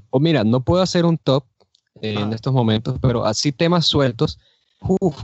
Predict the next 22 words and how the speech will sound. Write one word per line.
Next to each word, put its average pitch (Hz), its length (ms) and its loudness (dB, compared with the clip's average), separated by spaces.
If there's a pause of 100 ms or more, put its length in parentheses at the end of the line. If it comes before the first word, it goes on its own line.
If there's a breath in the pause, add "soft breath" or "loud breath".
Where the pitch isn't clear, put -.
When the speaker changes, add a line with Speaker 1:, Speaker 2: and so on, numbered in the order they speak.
Speaker 1:
uno 139 300 0
de 202 80 2
mis 120 180 0
favoritos 123 580 2
siempre 151 360 0
será 120 340 -2
el 143 200 0
de 117 280 4
The 104 100 2
Brute, 117 380 0 (340)
el 107 160 2
grupo 113 320 2
de 110 140 2
Gangrel 120 540 2
con 98 340 -2
Edge 92 240 -6
y 123 80 0
Christian. 117 460 0
O 175 200 -2
sea, 143 120 2
Speaker 2:
Oh. 110 80 -2
Speaker 1:
vayan, 175 400 0